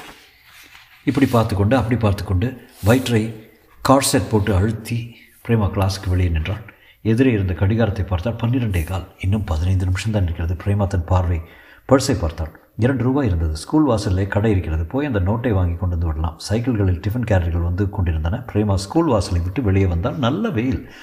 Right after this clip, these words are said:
ஒரு பஸ் கடந்தபின் சாலைக்கு குறுக்கே சென்றால் வினு ஸ்டோர்ஸில் தான் எல்லாம் வாங்குவாள். பச்சை காகிதம், நீல காகிதம், தங்க காகிதம், நோட்டுகள்,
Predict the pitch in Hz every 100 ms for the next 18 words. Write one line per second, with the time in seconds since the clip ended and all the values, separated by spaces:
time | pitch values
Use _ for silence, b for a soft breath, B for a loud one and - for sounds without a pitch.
0 | B - 101 113 120 - 107 110 110 117
1 | 104 101 95 95 - 98 107 98 87 120
2 | 156 B B B - 127 202 - 147 123
3 | 113 92 117 90 104 98 87 85 104 -
4 | B B B B 101 - 120 - 95 90
5 | 117 101 107 - 90 87 113 - 107 117
6 | 117 87 85 117 98 101 - 92